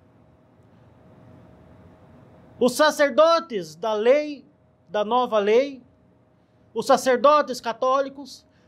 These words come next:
também são, portanto, como Cristo, sacerdotes, mas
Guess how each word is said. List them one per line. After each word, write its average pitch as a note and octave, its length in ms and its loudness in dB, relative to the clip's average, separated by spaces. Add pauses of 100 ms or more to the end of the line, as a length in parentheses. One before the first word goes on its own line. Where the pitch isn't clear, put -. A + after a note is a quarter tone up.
(100)
também D4 420 2
são, D4 560 0 (240)
portanto, C4+ 540 -2
como A#3+ 240 -12
Cristo, D4 320 -10
sacerdotes, B3+ 760 -2
mas C4+ 540 0